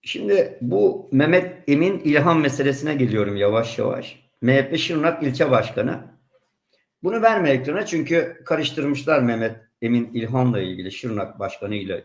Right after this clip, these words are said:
ilgili olarak. Şimdi M H P'li başkanla ilgili, e, Oda T V'nin bir haberi var. Ekrana ver lütfen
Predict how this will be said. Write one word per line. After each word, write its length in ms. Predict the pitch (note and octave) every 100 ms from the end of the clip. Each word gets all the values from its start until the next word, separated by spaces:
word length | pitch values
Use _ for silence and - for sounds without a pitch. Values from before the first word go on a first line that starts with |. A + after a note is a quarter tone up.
| -
ilgili 360 | G2+ G#2 G#2+
olarak. 360 | G2 G2 D3+ - _ _ _ _ _ _ _ _ _
Şimdi 520 | B3 A#3+ A3+ G3+ - - _
M 200 | C3+ D3+
H 140 | F#3 F#3
P'li 280 | F#3+ A3
başkanla 580 | D3+ D#3 - G#3 G#3+ D3+
ilgili, 800 | A2 C#3+ F3+ E3+ B2+ G2 - - _ _ _ _ _ -
e, 100 | A#2+
Oda 460 | A#2 A#2+ C3 F3+
T 280 | - - E3
V'nin 240 | C3 E3+ E3+
bir 80 |
haberi 360 | C#3 C#3+ C#3+ D3
var. 280 | B2 - -
Ekrana 360 | C3+ C3 D3+ C3+
ver 180 | A#2 G#2+
lütfen 540 | A2 A#2 G#2+ G#2 -